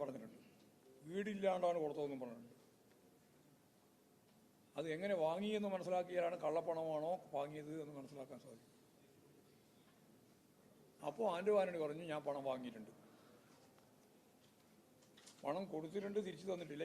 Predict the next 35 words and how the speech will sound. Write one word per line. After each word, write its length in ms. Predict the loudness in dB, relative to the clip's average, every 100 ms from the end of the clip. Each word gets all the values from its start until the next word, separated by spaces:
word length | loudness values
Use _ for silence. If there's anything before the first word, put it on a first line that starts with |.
| -4
ഇരുപത് 200 | -4 -6
ലക്ഷം 180 | -4 -4 -4
മാത്രമേ 240 | -4 -4 -4
തിരിച്ചു 180 | -6 -6
തന്നിട്ടുള്ളൂ. 400 | -6 -8 -8 -8 -10 -18 -20 -20 -20 -20 -20 -4
ബാക്കി 200 | -2 0 -4
തിരിച്ചു 200 | -6 -2
തരാൻ 180 | 0 2 0
ബാക്കി, 160 | 0 0
അത് 80 | -2
എൻ്റെ 160 | -4 -6 -4
മകൾ 240 | -4 -2 -2
ഉൾപ്പെടെ 280 | -2 0 0
പോയിട്ട് 280 | 2 0 -2 -4
കേണ് 260 | -4 -4 -4 -10 -14 -20 -12
പറഞ്ഞിട്ട് 400 | -6 -4 -4 -4 -4 -6 -10
അവസാനം 340 | -6 -6 -6 -10 -8
ഇരുപത് 200 | -6 -4
ലക്ഷമാണ് 260 | -4 -2 -4
കിട്ടിയത്. 320 | -4 -6 -6 -8 -14 -20 -20 -20 -20 -8
അതിൻ്റെ 200 | -4 -2
അപ്പുറം 220 | -2 -2 -4
കിട്ടിയിട്ടില്ല. 420 | -6 -8 -6 -4 -4
രണ്ട് 160 | -4 -6
കോടിയിൽ 320 | -6 -6 -8 -12 -16 -20 -20 -20 -14 -10
ഇരുപത് 220 | -6 0 0
ലക്ഷം 180 | 0 -4
മാത്രമേ 240 | -4 -2 -4
തിരിച്ചു 180 | -6 -6
കിട്ടിയിട്ടുള്ളൂ. 460 | -8 -8 -8 -8 -8 -10 -20 -20 -20 -20 -20 -6
ബാക്കി 260 | -4 -4 -6 -10
കിട്ടിയിട്ടില്ല 480 | -8 -8 -6 -2 -2 -2 -4
എന്ന് 120 | -8 -4
അദ്ദേഹം 260 | -4 -4 -4
പറയുമ്പോൾ, 360 | -4 -4 -4